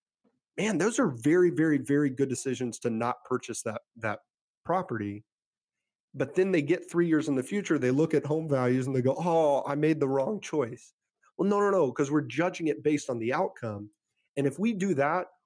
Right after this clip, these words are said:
we're never gonna rid ourselves of the anxiety that's preventing us from making decisions in the first place. And so I feel the same way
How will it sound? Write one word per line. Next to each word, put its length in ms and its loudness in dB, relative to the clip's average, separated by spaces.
we're 100 2
never 400 0
gonna 200 -2
rid 360 0
ourselves 560 -2
of 180 -4
the 160 0
anxiety 800 -2
that's 220 -6
preventing 500 -2
us 80 -4
from 160 -6
making 240 -6
decisions 460 -8
in 80 -8
the 80 -8
first 340 -8
place. 220 -16
And 80 -2
so 140 -2
I 140 -2
feel 300 0
the 120 0
same 320 0
way 320 2